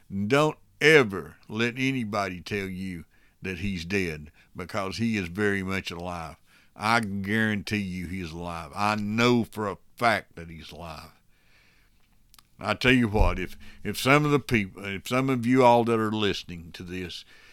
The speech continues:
could be in my room in the mornings when I come in here, after I,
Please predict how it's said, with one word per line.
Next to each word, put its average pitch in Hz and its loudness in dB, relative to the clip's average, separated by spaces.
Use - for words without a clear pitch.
could 95 -4
be 131 6
in 143 8
my 139 10
room 101 4
in 92 -4
the 98 -2
mornings 101 2
when 87 -10
I 90 -6
come 113 -2
in 107 -4
here, 98 -4
after 104 -4
I, 104 -6